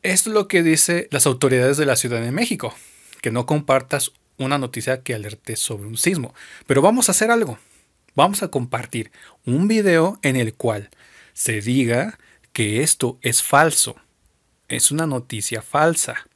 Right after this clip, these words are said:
No existe una probabilidad de que mañana,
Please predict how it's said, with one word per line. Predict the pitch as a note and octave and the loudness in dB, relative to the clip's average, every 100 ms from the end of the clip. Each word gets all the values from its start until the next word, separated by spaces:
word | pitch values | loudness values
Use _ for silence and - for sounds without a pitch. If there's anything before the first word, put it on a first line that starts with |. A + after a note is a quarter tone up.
| _ _ _ _ _ _ - - | _ _ _ _ _ _ -20 -12
No | - C#3 G#3+ | -2 2 2
existe | A#3+ - D#3 D3+ - D3 C#3+ | 4 2 2 0 0 -2 -2
una | D3 E3+ | -2 -2
probabilidad | C3+ A#2 A2+ G#2+ G#2 G#2 A2 | 2 0 0 -4 -8 -4 -4
de | A#2+ | -4
que | B2 A2 | -8 -8
mañana, | G2+ A2+ C#3 C#3+ D#3 | -6 -2 -2 -2 -4